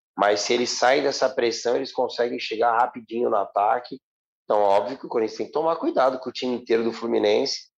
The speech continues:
mas principalmente a dupla Arias e Cano, né?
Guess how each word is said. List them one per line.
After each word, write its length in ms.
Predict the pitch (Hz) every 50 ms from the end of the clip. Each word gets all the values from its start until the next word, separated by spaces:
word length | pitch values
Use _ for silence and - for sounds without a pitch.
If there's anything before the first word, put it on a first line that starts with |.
| _ _ _ _ -
mas 200 | 127 123 123 -
principalmente 640 | 135 131 131 127 147 139 120 110 110 113 - -
a 60 | 147 151
dupla 580 | 131 120 123 131 127 - - 139 139 131 120
Arias 480 | 104 104 110 113 117 - 127 123 113 113
e 120 | 117 -
Cano, 440 | - - 107 107 117 131 143 131 104
né? 140 | 101 107